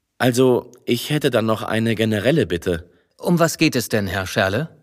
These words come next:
Speaker 1: Es wäre wirklich hilfreich, wenn wir vom Außendienst rechtzeitig von Lieferproblemen erfahren würden. Denn nur so können wir auf Anfragen von Kunden entsprechend reagieren. Oft genug sind wir ja die Letzten, die von Schwierigkeiten hören.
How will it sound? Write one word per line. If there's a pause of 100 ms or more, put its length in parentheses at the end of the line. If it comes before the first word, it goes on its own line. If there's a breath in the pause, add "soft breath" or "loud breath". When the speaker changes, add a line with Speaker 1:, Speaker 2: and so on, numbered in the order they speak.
(280)
Speaker 1:
Es
wäre
wirklich
hilfreich,
wenn
wir
vom
Außendienst
rechtzeitig
von
Lieferproblemen
erfahren
würden. (580 loud breath)
Denn
nur
so
können
wir
auf
Anfragen
von
Kunden
entsprechend
reagieren. (580 soft breath)
Oft
genug
sind
wir
ja
die
Letzten,
die
von
Schwierigkeiten
hören.